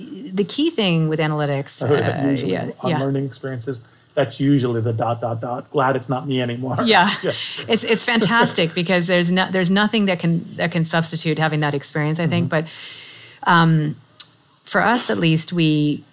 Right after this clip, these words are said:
Speaker 1: built these, uh, built key metrics early and did not change them and were rigorous about tracking them at a regular pace every Monday morning.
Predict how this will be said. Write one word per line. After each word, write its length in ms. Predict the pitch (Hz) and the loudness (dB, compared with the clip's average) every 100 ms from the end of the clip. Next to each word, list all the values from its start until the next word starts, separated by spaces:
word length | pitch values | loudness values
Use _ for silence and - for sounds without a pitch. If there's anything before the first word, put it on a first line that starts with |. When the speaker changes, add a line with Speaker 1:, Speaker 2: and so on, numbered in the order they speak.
| - 170 | -12 -2
Speaker 1:
built 360 | 180 202 220 - | 2 2 0 0
these, 540 | 175 156 151 - - - | 2 2 2 -2 -4 0
uh, 320 | 156 147 143 | 2 2 2
built 280 | 147 190 185 | 2 0 0
key 160 | - 226 | -2 0
metrics 800 | 202 160 - 160 165 - - - _ _ _ _ - _ _ _ _ _ - | 2 0 0 -2 -2 -4 -4 -6 _ _ _ _ -20 _ _ _ _ _ 0
early 560 | 185 170 147 156 190 - - _ | 2 4 4 2 0 -4 -18 _
and 200 | 180 160 | 0 2
did 140 | 160 156 | 2 2
not 220 | 170 180 | 2 0
change 320 | - 185 170 | 0 0 2
them 180 | 165 156 | 2 0
and 140 | 151 | 0
were 120 | 151 151 | 0 0
rigorous 540 | 156 180 185 180 165 | 0 2 4 2 2
about 560 | 165 160 151 151 151 - - _ _ - | 0 2 2 2 0 -8 -12 _ _ -4
tracking 380 | 190 165 175 | 0 2 4
them 260 | 165 156 160 - | 4 4 0 -2
at 80 | 151 | -2
a 60 | |
regular 380 | 143 165 196 202 | 0 2 2 0
pace 420 | - 160 151 - - | 0 0 0 -2 -4
every 200 | 165 156 | -2 0
Monday 240 | 147 147 | 0 0
morning. 560 | 147 139 139 139 147 | 0 0 -2 -4 -6